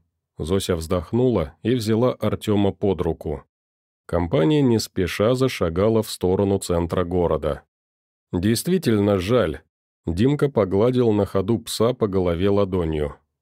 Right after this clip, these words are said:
«Может, когда-нибудь мы сможем покинуть запретную зону и посмотреть на мир в новом качестве?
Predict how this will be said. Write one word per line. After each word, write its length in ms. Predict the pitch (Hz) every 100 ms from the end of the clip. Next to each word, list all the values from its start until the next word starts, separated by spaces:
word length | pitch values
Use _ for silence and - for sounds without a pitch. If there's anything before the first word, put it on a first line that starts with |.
| -
«Может, 260 | 135 143
когда-нибудь 600 | 139 143 143 143 135 139
мы 160 | 131 139
сможем 460 | 127 156 151 131 104
покинуть 500 | 113 110 127 107 90
запретную 680 | 104 110 113 107 113 110 107
зону 400 | 101 107 87 76
и 80 | 90
посмотреть 640 | - - 113 113 127 117
на 140 | 113
мир 240 | 113 120 110
в 100 | 101
новом 380 | 123 113 107 104
качестве? 720 | 123 117 92 - 82 76